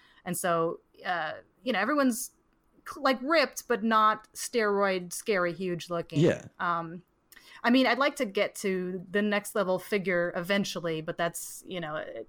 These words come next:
Speaker 1: it's actually very, very <laughs> expensive to compete.
Speaker 2: Really?
Speaker 1: And pretty stressful, especially when,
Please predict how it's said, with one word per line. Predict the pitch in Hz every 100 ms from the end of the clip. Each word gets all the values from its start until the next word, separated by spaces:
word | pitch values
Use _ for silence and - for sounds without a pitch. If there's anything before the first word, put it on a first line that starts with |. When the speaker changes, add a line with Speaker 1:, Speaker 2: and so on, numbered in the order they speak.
| -
Speaker 1:
it's | 202
actually | 202 190 190 180
very, | 196 185 185 170
very | 170 175 165
<laughs> |
expensive | 165 - 220 277 - - -
to | - -
compete. | - 247 226 - 247
Speaker 2:
Really? | 233 165 339 226
Speaker 1:
And | 294
pretty | 269 294 269
stressful, | - 214 196 214 202 208
especially | 202 233 226 226
when, | 202 196 190